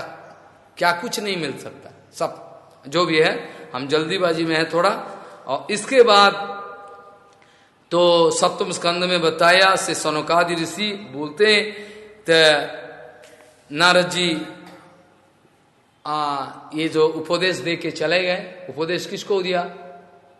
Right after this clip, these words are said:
नारद जी उपदेश किसको दिया? वेदव्यास जी को। ये सब जो कह-, कथा है, उसका अंदर ही है।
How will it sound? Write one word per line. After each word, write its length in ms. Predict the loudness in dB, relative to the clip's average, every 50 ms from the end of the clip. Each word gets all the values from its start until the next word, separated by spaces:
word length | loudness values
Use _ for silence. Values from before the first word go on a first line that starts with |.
| _ _ _ _ _ _ _ -6
नारद 300 | -2 0 2 2 2 0
जी 100 | -2 -4
उपदेश 400 | -4 -4 -4 -2 0 0 0 0
किसको 320 | -2 -8 -6 -4 -2 -2 -2
दिया? 280 | 0 -2 -2 -2 -4 -8 -8
वेदव्यास 520 | -4 -2 0 0 2 2 2 4 4 4 2
जी 160 | 0 -4 -4
को। 480 | -2 -2 -2 -2 -4 -8 -14 -16 -18 -20 -20 -20 -20 -20 -20 _ _ _ _ _ 0
ये 120 | 2 2
सब 200 | 4 2 2 2
जो 180 | 2 -2 -2 0 2
कह-, 500 | 2 2 0 -2 -6 -12 -14 -16 -10 -4
कथा 280 | -4 -4 -2 2 2 2
है, 240 | 2 2 0 -2 -2
उसका 280 | -4 -4 -4 -4 -2
अंदर 240 | -2 -2 0 -2 0
ही 140 | -2 -2 -4
है। 220 | -6 -8 -12 -16